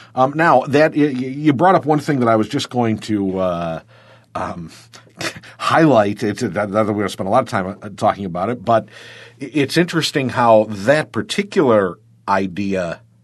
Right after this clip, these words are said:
took off, because now there's a whole movement of television commercials and <laughs> all this kind of thing about come home,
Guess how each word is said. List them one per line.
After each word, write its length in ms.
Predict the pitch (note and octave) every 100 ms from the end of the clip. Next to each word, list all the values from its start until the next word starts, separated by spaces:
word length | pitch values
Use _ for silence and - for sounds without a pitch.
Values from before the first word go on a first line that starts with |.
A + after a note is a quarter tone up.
| _ _ _ _ _ _ _
took 240 | B2+ A2+
off, 280 | A2+ A2+ - -
because 320 | A2 G#2+ A2+
now 180 | A#2 C#3
there's 260 | A#2+ A2+
a 180 | A2 G2+
whole 540 | - - - - C3
movement 560 | A#2+ A#2+ C#3 C3+ B2+ G#2+
of 200 | G2 -
television 600 | - C3+ C3 C3 B2 B2
commercials 840 | A2+ A2+ A#2 A#2 B2+ A#2 A#2+ -
and 280 | A#2+ G#2+ G#2+ -
<laughs> 140 | B3 -
all 140 | - -
this 220 | F3+ -
kind 240 | D3 C3+
of 100 | A#2
thing 200 | A2+ D#3+ B2+
about 320 | A2+ A2 A2+ -
come 220 | - C#3 A#2+
home, 500 | D3+ G3+ A2 D2+